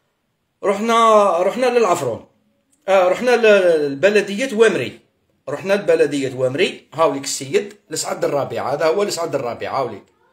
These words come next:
هذا هو الأسعد الرابع.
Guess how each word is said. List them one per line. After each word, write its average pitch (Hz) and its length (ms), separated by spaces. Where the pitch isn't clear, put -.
هذا 147 280
هو 147 500
الأسعد 147 420
الرابع. 117 380